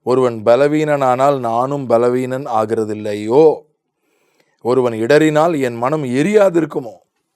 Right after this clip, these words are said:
ஒருத்தன் ஆவிக்குரிய வாழ்க்கையில, ஊழியத்துல இடறிட்டா என் மனம் எரியாதிருக்குமோ? என் மன-, மனம் அப்படியே எரி-, வயிறு பத்திக்கிட்டு எரியும்.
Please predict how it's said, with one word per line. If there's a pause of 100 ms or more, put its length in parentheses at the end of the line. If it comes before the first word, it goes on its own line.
(420)
ஒருத்தன் (140)
ஆவிக்குரிய
வாழ்க்கையில,
ஊழியத்துல
இடறிட்டா (280)
என்
மனம்
எரியாதிருக்குமோ?
என்
மன-,
மனம்
அப்படியே
எரி-, (920)
வயிறு
பத்திக்கிட்டு
எரியும்.